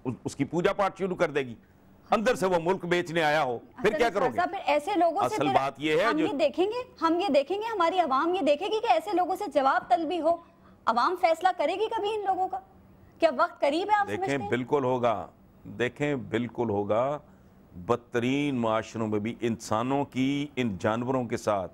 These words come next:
Speaker 1: ऐसे हैवानों के साथ जंग उतनी ही कदीम है जितना इंसान। वो देखें, वो, अ, विवा जपाटा हो या स्पार्टिकस हो, ये जंग बहुत पुरानी है।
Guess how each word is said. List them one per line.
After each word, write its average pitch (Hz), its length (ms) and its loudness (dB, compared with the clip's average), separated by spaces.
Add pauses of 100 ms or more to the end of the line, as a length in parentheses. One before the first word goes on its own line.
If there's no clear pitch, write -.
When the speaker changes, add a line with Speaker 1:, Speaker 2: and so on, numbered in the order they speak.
Speaker 1:
ऐसे 123 280 0
हैवानों 117 420 0
के 117 80 -4
साथ 110 240 0
जंग 117 420 -4 (600)
उतनी 170 420 0
ही 120 240 -4
कदीम 120 380 0
है 113 120 0
जितना 107 360 -2
इंसान। 98 480 -2 (1120)
वो 160 480 2 (180)
देखें, 160 340 0
वो, 151 520 0 (920)
अ, - 20 -2 (320)
विवा 117 320 2
जपाटा 123 480 0
हो 147 360 0
या 143 160 -2
स्पार्टिकस 135 640 -4
हो, 90 120 -8 (1300)
ये 120 60 4
जंग 139 240 0
बहुत 156 260 0
पुरानी 143 380 0
है। 80 160 -14